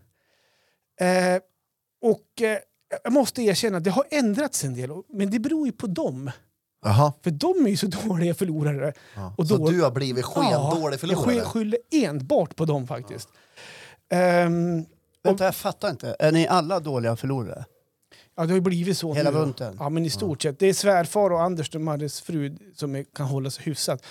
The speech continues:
Speaker 3: Ja.
Speaker 1: Men Marre, hon blir sur när hon förlorar. Och, och går det bra, då är hon sönderläst. Så ser man att nu går det bra för henne, då blir man förbannad bara på det. Nu ser jag, nu kommer hon gå ut då.
Speaker 2: Ja.
Speaker 1: Det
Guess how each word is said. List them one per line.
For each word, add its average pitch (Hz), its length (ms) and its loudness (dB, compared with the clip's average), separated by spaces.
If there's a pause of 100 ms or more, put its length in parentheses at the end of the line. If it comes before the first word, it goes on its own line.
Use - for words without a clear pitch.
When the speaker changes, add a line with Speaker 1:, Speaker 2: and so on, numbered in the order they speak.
(140)
Speaker 3:
Ja. 127 200 -8
Speaker 1:
Men 196 160 2
Marre, 190 300 4
hon 214 220 4
blir 226 120 0
sur 254 320 0 (880)
när 214 80 0
hon 208 60 0
förlorar. 214 480 0 (140)
Och, 202 240 2
och 185 80 2
går 190 160 6
det 185 80 6
bra, 208 280 2
då 170 100 -2
är - 20 2
hon 233 100 0
sönderläst. 165 880 -4
Så 190 140 -2
ser 208 180 4
man 180 120 -2
att 143 60 -6
nu 214 100 -2
går 190 80 2
det 175 60 4
bra 185 160 2
för - 120 -4
henne, 139 160 -2
då 160 100 -2
blir 247 100 2
man 240 100 2
förbannad 170 420 0
bara 156 180 0
på 170 100 -2
det. 143 240 -2 (280)
Nu 196 80 -2
ser 233 160 0
jag, 185 160 2 (140)
nu 254 100 4
kommer - 180 2
hon 190 100 4
gå 156 140 0
ut 135 100 -10
då. 123 120 -12 (100)
Speaker 2:
Ja. 139 60 -4
Speaker 1:
Det 113 160 -2